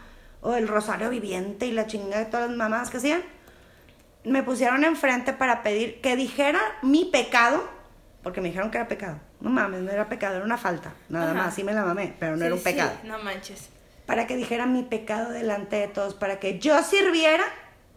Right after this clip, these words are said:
Speaker 1: de ejemplo, para que no lo hicieran. Y ellas dijeron, pues, mi castigo, güey, ¿sabes?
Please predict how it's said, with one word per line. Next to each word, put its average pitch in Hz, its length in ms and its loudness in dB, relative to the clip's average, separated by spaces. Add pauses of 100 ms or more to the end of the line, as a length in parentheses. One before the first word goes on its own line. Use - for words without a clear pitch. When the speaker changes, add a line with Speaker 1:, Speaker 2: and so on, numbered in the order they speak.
(400)
Speaker 1:
de 220 220 6
ejemplo, 277 600 2 (1600)
para 240 260 0
que 226 120 0
no 233 180 -2
lo 240 120 -2
hicieran. 240 600 -2 (380)
Y 226 140 0
ellas 202 280 -2
dijeron, 196 480 -2 (260)
pues, 196 160 -6
mi 175 140 -4
castigo, 220 500 -6
güey, 147 200 -4
¿sabes? 202 460 -6